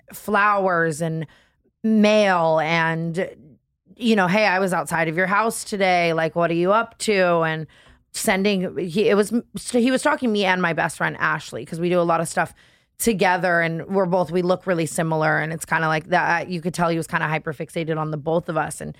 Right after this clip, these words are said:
he'd showed up to our old house, and our old house was kind of on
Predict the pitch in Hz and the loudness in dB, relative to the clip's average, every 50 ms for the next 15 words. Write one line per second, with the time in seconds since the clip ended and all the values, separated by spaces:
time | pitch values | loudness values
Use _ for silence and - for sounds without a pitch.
0 | _ _ _ _ _ _ - - 196 190 160 - - - 208 180 175 180 175 165 | _ _ _ _ _ _ -6 -4 -2 -2 -2 -4 -2 2 2 4 4 4 2 0
1 | - - - - - 185 170 170 165 165 165 165 156 - - _ 165 170 170 165 | -2 -6 -8 -4 0 0 2 4 4 4 4 2 0 -2 -2 _ 0 0 2 2
2 | 160 160 160 160 - - - 180 190 196 190 180 175 170 170 175 175 175 190 190 | 2 2 2 0 0 0 0 0 2 0 0 0 0 2 2 2 2 0 -2 -4
3 | - - 185 170 160 160 143 - - _ _ _ _ _ 156 170 180 156 180 180 | -4 -4 -4 -2 -2 -4 -8 -12 -18 _ _ _ _ _ -2 0 2 2 2 2
4 | 170 175 175 180 175 180 165 - 190 175 170 170 160 - - 170 170 170 170 175 | 2 2 0 0 0 -4 -6 -4 -2 0 0 -2 -2 0 0 2 2 2 2 0
5 | 175 170 170 139 | -2 -4 -6 -8